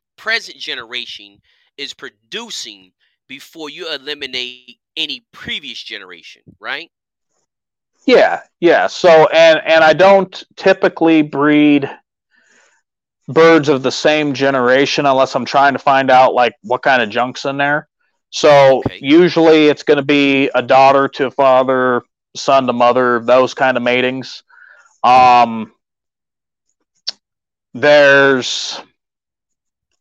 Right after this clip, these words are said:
Speaker 2: my, uh, okay, and, and sometimes you go too far with it, and then you gotta correct it. Case in point, my white crested cuckoo Polish. Um, that's a very, very hard color to get right,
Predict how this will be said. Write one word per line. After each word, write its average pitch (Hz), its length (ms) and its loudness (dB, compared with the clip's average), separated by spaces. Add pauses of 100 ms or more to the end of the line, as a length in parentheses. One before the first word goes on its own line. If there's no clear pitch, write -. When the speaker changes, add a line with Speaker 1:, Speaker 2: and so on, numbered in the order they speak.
(920)
Speaker 2:
my, 123 520 2
uh, 113 540 4 (600)
okay, 131 380 -2
and, 127 300 -2
and 127 100 -6
sometimes 147 680 0 (340)
you 131 180 -4
go 135 440 2 (240)
too 151 160 -4
far 180 300 4
with 120 160 -2
it, 131 100 -4
and 131 100 -14
then 127 100 -4
you 120 80 -6
gotta 120 180 2
correct 139 380 -2
it. - 120 -14
Case 135 300 -6
in 139 100 -10
point, 123 380 -4
my 120 140 -2
white 120 240 -2
crested 123 440 -6
cuckoo 170 360 -2
Polish. 107 680 -4 (640)
Um, 117 500 2
that's 143 220 0
a 127 60 -6
very, 139 420 2 (140)
very 147 320 2
hard 151 320 2
color 143 560 2
to 127 640 -4
get 143 220 -2
right, 135 460 0